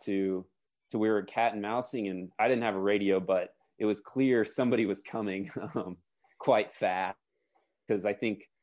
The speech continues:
Ty Magner almost, almost made it across. So didn't wanna, didn't wanna cat and mouse too much. And so I kinda launched a bit early.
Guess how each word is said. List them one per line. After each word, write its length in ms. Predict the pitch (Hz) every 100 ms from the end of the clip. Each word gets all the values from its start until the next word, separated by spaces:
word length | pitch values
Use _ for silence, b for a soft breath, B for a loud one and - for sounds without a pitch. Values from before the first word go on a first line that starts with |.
| _ -
Ty 460 | 104 101 104 98 92
Magner 420 | 92 98 95 92
almost, 480 | 95 98 90 - _ _
almost 380 | 107 110 101 -
made 160 | 95
it 80 | 90
across. 640 | 92 - 92 92 95 - _ _ _ _ _ _
So 540 | - - 107 95 95 95
didn't 240 | 120 117
wanna, 340 | 107 95 92 90
didn't 280 | - 113
wanna 160 | 107 95
cat 240 | - 101
and 100 | 98
mouse 260 | 95 92 -
too 220 | - 117
much. 460 | 98 92 - - _ _ _ _ _ _ _ -
And 180 | 98 92
so 460 | - - 104 98
I 100 | 101
kinda 240 | 101 104 92
launched 1080 | 90 87 92 95 98 98 95 92 - - _ _ _ -
a 40 |
bit 240 | 82 110 143
early. 440 | 160 170 170